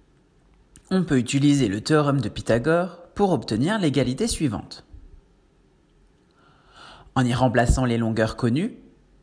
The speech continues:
puis en effectuant les calculs correspondants, on obtient que le carré de la longueur R C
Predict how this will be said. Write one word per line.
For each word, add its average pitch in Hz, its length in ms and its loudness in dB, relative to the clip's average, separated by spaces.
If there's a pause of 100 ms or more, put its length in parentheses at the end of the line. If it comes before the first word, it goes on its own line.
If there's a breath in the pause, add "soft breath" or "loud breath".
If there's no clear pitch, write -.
(340)
puis 208 400 0 (340)
en 147 140 2
effectuant 160 560 -2
les 117 120 0
calculs 113 360 -2
correspondants, 131 720 -2 (1300 soft breath)
on 240 180 2
obtient 254 460 -2 (500)
que 175 100 2
le 120 140 2
carré 123 340 2
de 120 140 0
la 107 140 4
longueur 104 540 -4
R 165 200 0
C 107 440 -4